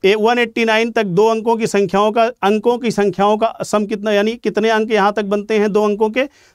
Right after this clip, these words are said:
तो एक सौ निन्यानवे, वो एक सौ नवासी। इसके बाद चाहे एक से, अगर हम इससे एक सौ नवासी माइनस कर दें, तो यहाँ पर आपका बच जाएगा कौन से, तीन डिजिट वाले नंबर। तो तीन, तीन डिजि-,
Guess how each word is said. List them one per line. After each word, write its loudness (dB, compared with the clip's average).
तो 4
एक 4
सौ 0
निन्यानवे, -2
वो 2
एक 2
सौ 0
नवासी। 0
इसके 2
बाद 2
चाहे 2
एक 0
से, 4
अगर 0
हम 0
इससे 0
एक 2
सौ -2
नवासी 0
माइनस 0
कर 0
दें, 0
तो 4
यहाँ 4
पर 2
आपका 0
बच 0
जाएगा 2
कौन 0
से, -2
तीन -2
डिजिट -2
वाले 0
नंबर। -4
तो 2
तीन, 0
तीन 2
डिजि-, -2